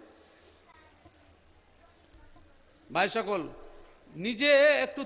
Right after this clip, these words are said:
তৈরি হতে শিখুন, আমাদের খপ্পরে আর পড়বেন না। এ তো গেল পণের ব্যাপারে। আপনাদেরকে আগেই বলেছি, পাত্রী নির্বাচন করাটা শরীয়ত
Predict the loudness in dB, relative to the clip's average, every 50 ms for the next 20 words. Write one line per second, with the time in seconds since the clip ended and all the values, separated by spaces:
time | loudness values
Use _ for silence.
0 | -4 0 2 2 2 2 2 0 0 0 -2 -4 -6 -10 -10 -10 -10 -12 -12 -14
1 | -20 -20 -20 -20 -20 -20 -20 -20 -16 -12 -10 -8 -6 -4 -4 -6 -6 -4 -4 -4
2 | -4 -4 -4 -4 -2 -2 -4 -6 -8 -10 -10 -10 -12 -14 -16 -20 -20 -20 -20 -20
3 | -20 -20 -20 _ _ _ _ _ _ -20 _ _ _ _ _ _ _ _ _ _
4 | -20 _ _ _ _ _ 0 2 2 4 6 4 4 6 6 8 8 10 8 8
5 | 8 6 2 -6 -14 -14 -16 -16 -18 -18 -20 -20 -20 -20 -20 -20 -20 -8 -2 2
6 | 2 4 6 4 4 4 0 0 0 -2 -4 -6 -8 -14 -18 -20 -20 -20 -20 -20
7 | -20 -20 -20 -20 _ _ _ _ _ -20 -20 -20 -20 -20 -20 -14 -10 -8 -4 -2
8 | 0 0 2 6 6 8 8 8 8 8 8 6 6 6 6 6 6 6 6 4
9 | 2 4 6 6 6 6 6 2 0 0 2 2 4 4 2 2 4 4 4 4
10 | 6 4 2 2 2 0 0 2 2 2 2 2 2 2 2 2 2 0 -6 -16
11 | -18 -20 -20 -20 -20 -20 -20 -20 -20 -20 -20 -20 -20 -20 -20 -20 -20 -20 -20 -20
12 | -20 -20 -20 -16 _ 0 4 6 6 6 6 6 4 4 2 2 0 -2 -6 -10
13 | -14 -20 -20 -20 -20 -20 -20 -20 -8 -4 -2 0 2 2 0 0